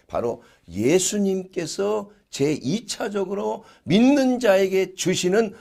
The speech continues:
하나님의 영을 여러분 확실하게 말씀하고 있다는 사실인 것입니다. 자, 여러분,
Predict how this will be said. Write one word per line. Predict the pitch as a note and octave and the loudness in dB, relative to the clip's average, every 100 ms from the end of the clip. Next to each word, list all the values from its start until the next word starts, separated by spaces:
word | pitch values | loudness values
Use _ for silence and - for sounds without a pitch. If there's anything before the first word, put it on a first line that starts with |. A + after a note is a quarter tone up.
| - - | -20 -16
하나님의 | - - A#3 C#4+ C4+ C4 B3 A#3 A3+ B3+ B3+ - | -10 0 6 6 6 4 0 0 4 6 4 4
영을 | F#3+ A#3+ A#3+ G3+ F#3+ - _ _ _ - | 8 8 8 4 0 -8 _ _ _ -2
여러분 | C3 C3+ C3 | 0 0 -4
확실하게 | - C#4+ - - C#4 F#3 F#3 G3 F#3 C#3 _ - | -6 -6 -4 -4 -2 -2 -2 -4 -4 -8 _ -12
말씀하고 | G#2 C3 - B2 G#2 G2+ A2 | -6 -6 -6 -6 -6 -4 -6
있다는 | G#2+ - G2 G2 A2+ - _ | -6 -4 -2 -2 -8 -12 _
사실인 | - - - - F2 G2 | -18 -14 -12 -10 -8 -8
것입니다. | F2 - - - - - _ _ _ _ _ _ | -10 -14 -20 -20 -20 -20 _ _ _ _ _ _
자, | G2 F#2+ | -4 -2
여러분, | A2+ A#2 A2 E3+ | 0 -2 -2 -6